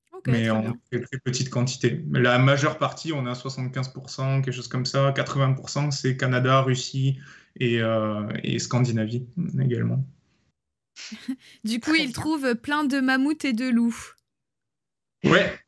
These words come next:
Speaker 2: bah, c'est eux aussi en partie qui cachent les, les virus, euh, enfermés parce qu'ils ont, ils sont, ils ont été recouverts et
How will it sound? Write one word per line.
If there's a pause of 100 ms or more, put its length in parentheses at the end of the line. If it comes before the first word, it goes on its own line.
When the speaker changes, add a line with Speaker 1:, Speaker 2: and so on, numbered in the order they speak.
(140)
Speaker 2:
bah,
c'est
eux
aussi
en
partie
qui
cachent
les,
les
virus,
euh,
enfermés
parce
qu'ils
ont,
ils
sont,
ils
ont
été
recouverts
et